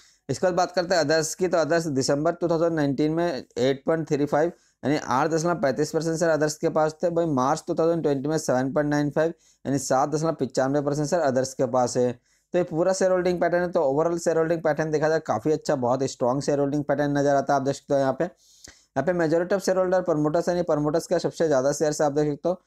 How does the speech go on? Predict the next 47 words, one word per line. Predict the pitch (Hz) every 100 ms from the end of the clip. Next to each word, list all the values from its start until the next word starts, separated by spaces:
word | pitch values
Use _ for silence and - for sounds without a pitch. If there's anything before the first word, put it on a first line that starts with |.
| _ _ -
और | 120 131 151
इसके | -
अलावा | 190 190
प्रमोटर्स | 170 165 175 175
ने | 180 175
एक | 165
भी | 170
शेयर | 180 160
गिरवी | 147 165
नहीं | 170
रखा | 165 -
है, | 165
प्लेस | 151 151 151
शेयर | 160
ज़ीरो | 151 156
ज़ीरो | 156 156
है, |
तो | 156 147
ये | 151 151
पॉजिटिव | 135 135 139 139
पॉइंट | 147 147
है |
इस | 147 139
स्टॉक | 143 135 131
के | 143
लिए। | 165 - _ _ _ 131
इसका | - 175
जो | 185
इंपॉर्टेंट | 170 147 156 165 180
इन्वेस्टर | 175 175
माना | 170 170
जाता | 170 175
है |
फॉरेन | 160 139 160
इन्वेस्टर | 165 160 175
और | 170
म्यूचुअल | 147 123 156
फंड | 165 156
कंपनीज, | 156 165 165
इन | 160 131
दोनों | 123 139 151
को | 160
इंपॉर्टेंट | 143 135 135 156
इन्वेस्टर | 151 - 156
माना | 143 147
जाता | 143
है। | 151